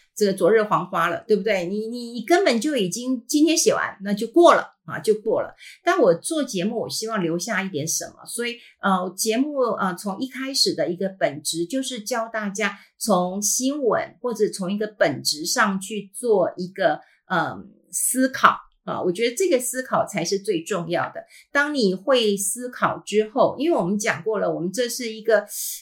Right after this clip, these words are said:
呃，应该是一个集体弱智的一个，呃，当然这也不是我讲的啦，哈。以前我就有看过，嗯，大前研一很多人就讲过说这是一个集体弱智的一个呃，社会的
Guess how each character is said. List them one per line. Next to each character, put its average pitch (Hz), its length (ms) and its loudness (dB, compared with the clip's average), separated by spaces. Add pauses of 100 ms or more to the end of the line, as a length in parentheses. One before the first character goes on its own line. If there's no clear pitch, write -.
呃， - 240 4
应 311 200 2
该 311 160 0
是 311 260 6
一 262 100 4
个 - 320 4
集 247 300 0
体 302 320 10
弱 262 280 6
智 214 360 0
的 175 220 -2
一 196 100 -6
个， 190 200 -2 (440)
呃， - 400 -2
当 311 100 6
然 - 120 4
这 339 80 2
也 - 80 8
不 - 80 0
是 269 120 2
我 180 180 4
讲 - 340 0
的 - 80 -14
啦， 127 140 -6
哈。 202 220 0 (360)
以 202 180 4
前 208 420 2
我 180 80 4
就 202 180 -2
有 185 40 -2
看 208 240 -4
过， 190 480 -2
嗯， 170 300 -6
大 214 160 0
前 196 200 -2
研 175 220 -2
一 208 80 0
很 160 220 -4
多 262 180 4 (360)
人 180 220 2
就 226 120 -2
讲 208 260 -6
过 196 160 -4
说 202 160 -6
这 208 160 -4
是 214 120 -6
一 190 60 -10
个 180 120 0
集 170 240 -6
体 180 180 -2
弱 202 300 2
智 180 340 -4
的 123 180 -2
一 151 120 -10
个 - 300 -4 (180)
呃， 139 420 -4
社 196 300 4
会 190 440 -2
的 127 420 -6